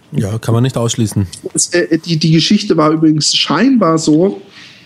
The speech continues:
Speaker 2: dass dieses Mädchen, was die Tochter war eines rei-, reichen Autohändlers oder so in dieser Stadt, in der er war,
Speaker 1: Mhm.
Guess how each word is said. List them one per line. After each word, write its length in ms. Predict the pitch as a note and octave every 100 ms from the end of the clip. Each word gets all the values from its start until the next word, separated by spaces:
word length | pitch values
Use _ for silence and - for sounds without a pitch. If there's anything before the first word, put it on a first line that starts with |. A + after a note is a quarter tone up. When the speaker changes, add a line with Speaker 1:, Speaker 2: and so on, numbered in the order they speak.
| _ - - - - - -
Speaker 2:
dass 180 | C#3 -
dieses 320 | D#3+ C#3+ -
Mädchen, 600 | D3+ F#3+ - - D#3+ D3+
was 340 | C#3 - -
die 220 | - C#3+ C3
Tochter 440 | - D#3+ - D3
war 360 | C3+ B2+ B2+ C3+
eines 420 | B2+ B2 - A2+
rei-, 300 | B2 C3+ D3
reichen 760 | A#2 C#3 - D#3 C#3 C#3 C#3+ - - - _ - C3+ E3
Autohändlers 960 | F3+ D3+ C#3 - D3+ D3+ D3 B2+ B2+ -
oder 220 | B2 B2
so 360 | B2+ A#2+ A#2+
in 320 | - B2 A2+ A#2
dieser 240 | B2 A#2
Stadt, 340 | - C3 D3+ -
in 120 | A#2+
der 140 | G#2+
er 160 | G#2 A2
war, 340 | G#2+ A#2 E3
Speaker 1:
Mhm. 260 | B2+ G2+ A#2